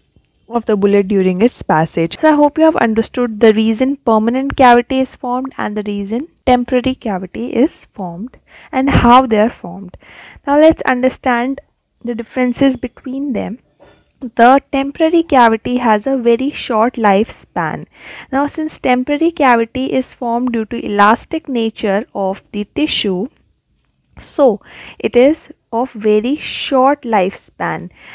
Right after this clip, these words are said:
Why short? Because as soon as the skin is forming the cavity, it tries to regain its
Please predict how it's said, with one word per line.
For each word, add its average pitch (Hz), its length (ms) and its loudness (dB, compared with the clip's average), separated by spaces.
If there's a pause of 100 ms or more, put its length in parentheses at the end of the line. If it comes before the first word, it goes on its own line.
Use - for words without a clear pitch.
(120)
Why 254 240 6
short? 294 360 4
Because 294 440 -2
as 240 240 -4
soon 294 240 -10
as 294 360 -4 (320)
the 254 360 0 (100)
skin 269 380 2
is - 240 -4
forming 269 420 0
the 339 100 4
cavity, 240 720 2
it - 200 -8
tries 254 360 4
to 294 280 0
regain 226 500 -2
its - 320 -6